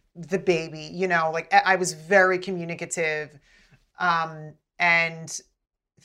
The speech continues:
thank goodness everything was okay. But I was, every night, I'm not kidding. I,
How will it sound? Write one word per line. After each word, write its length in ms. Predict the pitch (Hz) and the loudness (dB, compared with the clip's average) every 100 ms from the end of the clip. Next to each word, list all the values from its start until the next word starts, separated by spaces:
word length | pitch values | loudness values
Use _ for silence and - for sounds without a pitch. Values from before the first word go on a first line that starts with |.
| - | -4
thank 240 | 208 185 180 | 0 0 0
goodness 520 | 180 165 156 - - | -2 -2 -2 -2 -2
everything 640 | 180 175 175 170 165 160 151 | 0 0 -2 -6 -8 -8 -14
was 400 | 151 160 143 - - | -10 -8 -6 -8 -6
okay. 720 | 165 - 226 165 147 - 151 - - _ | -8 -2 2 2 0 -6 -14 -20 -20 _
But 160 | 208 196 | 2 4
I 180 | 190 214 | 6 6
was, 300 | 247 247 - _ - | 6 0 -6 _ 6
every 320 | 254 233 254 | 6 6 4
night, 280 | 240 240 160 | 4 4 4
I'm 160 | 196 208 | 2 4
not 260 | 202 190 | 4 4
kidding. 300 | - 190 160 | -2 -4 -2
I, 220 | 165 180 | 2 2